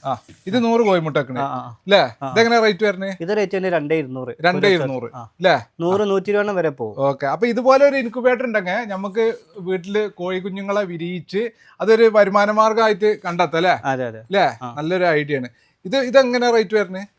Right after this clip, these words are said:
Speaker 2: ഇത് റേറ്റ് വരുന്നത് രണ്ടേ ഇരുന്നൂറാണ് കൊറിയർ ചാർജർക്ക് റേറ്റ് വരുന്നത്.
Speaker 1: റേറ്റ് വരുന്നത്, അല്ലേ?
Speaker 2: ആ, ആ.
Speaker 1: ഇത് സെയിം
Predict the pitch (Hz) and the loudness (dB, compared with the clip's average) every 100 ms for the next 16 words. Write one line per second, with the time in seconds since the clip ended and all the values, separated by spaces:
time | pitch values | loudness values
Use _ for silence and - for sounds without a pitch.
0 | _ _ - 175 214 214 185 190 180 180 | _ _ -12 -2 2 2 0 -2 -2 0
1 | 156 160 180 143 143 151 151 147 139 139 | 0 0 -2 -2 -6 -4 -4 -6 -6 -6
2 | 147 139 135 135 127 117 127 113 107 165 | -4 -4 -6 -10 -10 -10 -12 -12 -6 -4
3 | 165 170 135 139 156 123 127 123 123 208 | -2 0 0 2 0 0 -6 -10 -10 -2
4 | 220 220 | 0 2